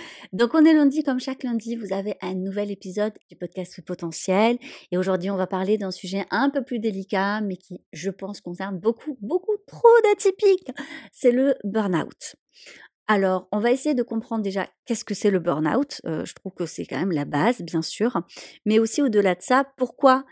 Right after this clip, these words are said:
hum, c'est plus en lien avec les personnes atypiques. Et je vais vous proposer également un petit test, en fait, un autotest, euh,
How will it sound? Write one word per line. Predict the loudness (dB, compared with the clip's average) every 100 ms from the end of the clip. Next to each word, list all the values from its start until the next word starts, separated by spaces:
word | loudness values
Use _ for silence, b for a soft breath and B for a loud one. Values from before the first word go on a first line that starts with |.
| b b -6
hum, | -4 -2 -4 -6
c'est | -10 -10 -4 -4
plus | -2 2 4
en | 4
lien | 4 2
avec | 0 0
les |
personnes | -2 -6 -4 -4
atypiques. | -4 -10 -2 -2 -2 -8 -10 B B B 2
Et | 4
je |
vais | 4
vous | 0
proposer | 0 0 2
également | 2 2 0 -2
un |
petit | -4 -6 -8
test, | -6 -8 -8 -10
en | -10
fait, | -10 -12 -10
un | -4 0
autotest, | 0 0 -6 -6 -8 -18 _ B B B B 0
euh, | 0 0 -2 -6